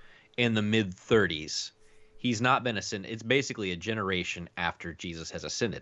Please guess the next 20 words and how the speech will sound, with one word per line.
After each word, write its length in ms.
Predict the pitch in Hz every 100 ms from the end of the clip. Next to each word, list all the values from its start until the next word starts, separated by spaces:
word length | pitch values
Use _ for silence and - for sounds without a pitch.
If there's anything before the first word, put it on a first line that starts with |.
| -
But 440 | 110 196 196 107 - _ _ _ _ _ -
not 160 | 151
all 100 | 190
the 80 | 151
apostles 480 | 120 120 113 123 104
have 160 | 110 104
died, 320 | 147 62 - _ _ _ -
right? 300 | 92 92 131 _ - 101
Um, 260 | 95 98
as 100 | 101
a 20 | 104
matter 120 | 101
of 60 | 117
fact, 340 | 110 - -
John 280 | 95 147 190
the 100 | 98
Apostle 580 | - 92 87 101 120 123 _ _ -
is 220 | 107 110
still 260 | - 131 127
around. 480 | 131 190 - -